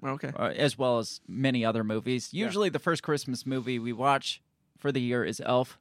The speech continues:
Speaker 2: which we
Speaker 1: Mm-hmm.
Speaker 2: did the night we set up our Christmas tree, which was the weekend after Thanksgiving, as it should be.
Speaker 1: Yes.
Speaker 2: And we watched Elf, and then we've also watched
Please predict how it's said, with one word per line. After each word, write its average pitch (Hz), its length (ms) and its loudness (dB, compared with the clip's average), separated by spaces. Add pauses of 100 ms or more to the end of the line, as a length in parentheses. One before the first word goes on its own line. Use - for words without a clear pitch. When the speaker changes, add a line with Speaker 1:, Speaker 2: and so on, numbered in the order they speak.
Speaker 2:
which 123 220 0
we 123 80 2
Speaker 1:
Mm-hmm. 107 60 2
Speaker 2:
did 120 200 2
the 120 80 -2
night 123 240 0
we 127 100 -4
set 131 200 0
up 127 120 2
our 120 100 2
Christmas 165 400 -2
tree, 170 260 0
which 127 260 -2
was 120 300 -2 (400)
the 127 100 -2
weekend 131 320 0
after 127 240 0
Thanksgiving, 151 520 -2
as 175 280 4
it - 140 2
should 113 240 0
be. 135 220 4 (120)
Speaker 1:
Yes. 120 320 -6 (380)
Speaker 2:
And 160 340 -2
we 160 100 2
watched 147 320 6
Elf, 131 280 4
and 143 180 2
then 147 220 0
we've 139 180 -2
also 143 360 4
watched 135 640 2